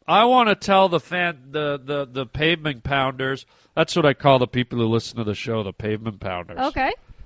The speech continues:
Speaker 1: And one of the listeners came up with that name. I did a contest.
Speaker 2: Okay.
Speaker 1: I was like, "What should we call everyone who listens to the Harland Highway?" And
Speaker 2: Yeah.
Speaker 1: a bunch of people submitted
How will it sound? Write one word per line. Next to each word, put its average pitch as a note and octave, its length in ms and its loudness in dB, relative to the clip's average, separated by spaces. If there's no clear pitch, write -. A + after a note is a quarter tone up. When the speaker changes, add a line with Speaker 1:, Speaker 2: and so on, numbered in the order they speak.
Speaker 1:
And C3 160 0
one E3+ 160 6
of D#3+ 80 6
the D3 80 6
listeners C3+ 500 4
came A#2 260 -6
up A#2 200 -2
with G#2 120 -4
that G#2+ 200 -2
name. A2+ 240 -2
I A2 100 0
did A#2 140 2
a A2 60 0
contest. C3+ 840 0
Speaker 2:
Okay. F#4+ 400 2
Speaker 1:
I B2+ 60 0
was C3 120 2
like, C3+ 160 2
"What G3 200 6
should A#3+ 160 0
we G#3+ 120 0
call F3 520 8
everyone D3+ 380 2
who C#3+ 80 0
listens C3+ 480 2
to D3 100 -2
the B2+ 120 2
Harland C3+ 420 4
Highway?" B2+ 500 4
And F#2 80 -2
Speaker 2:
Yeah. C#4 120 2
Speaker 1:
a C3 40 2
bunch D#3+ 220 2
of D3+ 100 0
people D#3+ 280 2
submitted C3+ 480 0